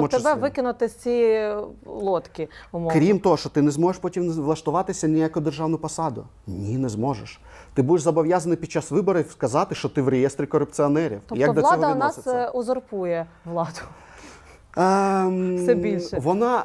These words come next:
Speaker 1: Хоче
Speaker 2: фактично
Speaker 1: отримати цю владу.
Speaker 2: адміністративним, технічним шляхом усуває тих, до кого в неї може бути питання.
Speaker 1: Конкурентів.
Speaker 2: Це перше,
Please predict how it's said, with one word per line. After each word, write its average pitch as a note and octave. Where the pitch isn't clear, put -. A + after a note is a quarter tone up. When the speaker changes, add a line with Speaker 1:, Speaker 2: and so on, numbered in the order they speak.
Speaker 1:
Хоче F3
Speaker 2:
фактично D4+
Speaker 1:
отримати D4
цю C4+
владу. G3+
Speaker 2:
адміністративним, F#3+
технічним D#3+
шляхом G#3
усуває C#3
тих, A3
до C3
кого C3
в A#2
неї C#3
може A#2
бути G#2
питання. -
Speaker 1:
Конкурентів. G#3+
Speaker 2:
Це F3
перше, F3